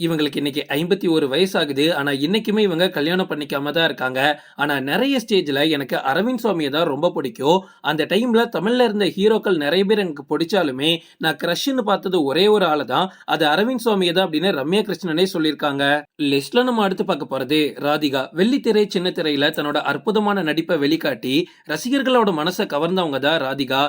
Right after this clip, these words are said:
நடிகர் சரத்குமாரை இவங்க இரண்டாவதா கல்யாணம் பண்ணிக்கிட்டாங்க. அவங்க சினிமால ஏகப்பட்ட படங்கள்ல நடிச்சிருந்தாலுமே ராதிகா நம்ம தமிழ் சினிமால உச்சத்துலலாம் இருந்திருக்காங்க. முன்னணி நடிகர்களா இருந்த எல்லார் கூடயுமே ஜோடி போட்டு நடிச்சிருக்காங்க. ஆனா ராதிகா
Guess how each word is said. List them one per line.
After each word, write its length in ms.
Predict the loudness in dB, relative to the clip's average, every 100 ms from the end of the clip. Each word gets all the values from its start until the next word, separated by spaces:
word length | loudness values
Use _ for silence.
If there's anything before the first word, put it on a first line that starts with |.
| -2
நடிகர் 360 | -2 0 2 2
சரத்குமாரை 520 | 0 -2 0 0 4 4
இவங்க 280 | 2 2
இரண்டாவதா 580 | 2 0 0 0 2 0
கல்யாணம் 380 | 0 0 0 -2
பண்ணிக்கிட்டாங்க. 600 | -6 -6 -10 -4 2 2
அவங்க 280 | 2 -2 -4 -2
சினிமால 420 | 0 2 4 4
ஏகப்பட்ட 580 | 2 2 2 0 -4 -4
படங்கள்ல 460 | -4 -2 2 2
நடிச்சிருந்தாலுமே 840 | 0 -4 -4 -4 -4 -4 0 0 0 -4 _ 0
ராதிகா 400 | 0 2 2 2
நம்ம 200 | 0 -2
தமிழ் 300 | -2 -2 0
சினிமால 440 | 0 2 2 2
உச்சத்துலலாம் 640 | 2 -2 0 2 2 2
இருந்திருக்காங்க. 640 | 2 0 -2 -4 0 0 0 -2
முன்னணி 380 | 0 2 4 4
நடிகர்களா 500 | 4 4 4 4 4
இருந்த 220 | 2 2
எல்லார் 320 | 2 2 0
கூடயுமே 320 | 0 0 0
ஜோடி 300 | 2 2 2
போட்டு 260 | 0 0 0
நடிச்சிருக்காங்க. 580 | -2 -4 -6 -4 -4 -2
ஆனா 260 | -2 -2
ராதிகா 500 | 0 0 2 2 0